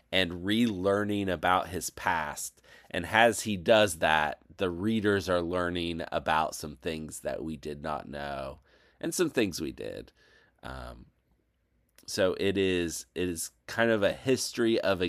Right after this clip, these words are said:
Xavier. So this is a really good series to read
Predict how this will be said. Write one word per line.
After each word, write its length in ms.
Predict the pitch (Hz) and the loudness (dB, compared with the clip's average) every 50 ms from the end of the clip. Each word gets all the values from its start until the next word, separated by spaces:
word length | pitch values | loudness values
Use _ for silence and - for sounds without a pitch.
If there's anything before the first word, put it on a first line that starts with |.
| 78 | -2
Xavier. 640 | 76 76 85 80 82 78 - 71 69 57 58 64 - | -4 -4 -4 -2 -2 -4 -4 -6 -8 -8 -8 -6 -6
So 180 | - - - 87 | -6 -6 -4 0
this 240 | 92 104 101 - | 0 0 0 0
is 140 | 110 101 85 | -2 -2 -2
a 80 | 90 82 | -2 -2
really 380 | 76 87 110 127 139 139 131 120 | -2 0 2 6 6 6 6 4
good 460 | 98 110 107 98 101 101 98 90 - - _ - - - - - - _ _ _ _ | 4 4 4 6 6 4 4 2 -2 -8 _ -20 -20 -20 -20 -20 -20 _ _ _ _
series 680 | _ - - - 95 92 92 92 87 87 85 - - - | _ -10 -4 -2 0 2 2 2 0 0 -2 -4 -8 -10
to 140 | - - 85 | -8 -6 -4
read 460 | 80 78 78 78 78 76 76 71 - | -4 -4 -4 -4 -4 -6 -8 -8 -10